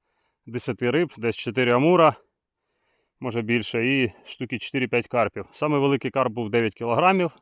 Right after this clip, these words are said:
зеркальний. І були шість з половою, п'ятерка, п'ять з половою. Рибалкою взагалі задоволений. Єдине, що не, не сподобалось, що перші сутки клювань майже не було. І вже трохи настрій був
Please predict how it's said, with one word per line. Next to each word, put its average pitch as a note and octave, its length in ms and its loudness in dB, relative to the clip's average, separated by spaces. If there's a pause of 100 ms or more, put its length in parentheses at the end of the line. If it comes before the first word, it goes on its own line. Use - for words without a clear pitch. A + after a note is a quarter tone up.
зеркальний. B2 680 -2 (420)
І G3 80 -8
були F3 280 2
шість - 240 -2
з - 40 -18
половою, F#3 500 2
п'ятерка, D#3+ 540 -4
п'ять C3 200 -4
з - 60 -20
половою. D#3+ 600 2 (680)
Рибалкою G3+ 480 4
взагалі F3 300 2
задоволений. G3 540 6
Єдине, F#3+ 260 8
що F3 120 2
не, E3 160 6
не E3+ 200 2
сподобалось, D#3+ 560 2
що D3 160 -2
перші C#3 680 0
сутки C3 760 0
клювань C3+ 320 2
майже B2 240 2
не B2+ 100 2
було. F#3 360 2 (640)
І C#3+ 140 -6
вже C3+ 220 2
трохи B2+ 420 -2 (300)
настрій F3+ 420 2
був D#3 300 -2